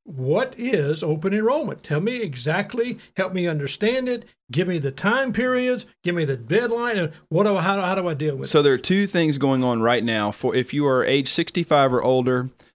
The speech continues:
Speaker 2: um, you're retired and you're looking, and you have Medicare A and B,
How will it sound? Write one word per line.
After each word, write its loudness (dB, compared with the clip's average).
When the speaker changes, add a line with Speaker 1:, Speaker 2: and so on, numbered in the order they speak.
Speaker 2:
um, 2
you're 0
retired 2
and 0
you're 0
looking, -2
and 2
you 2
have 0
Medicare 0
A 0
and 0
B, -2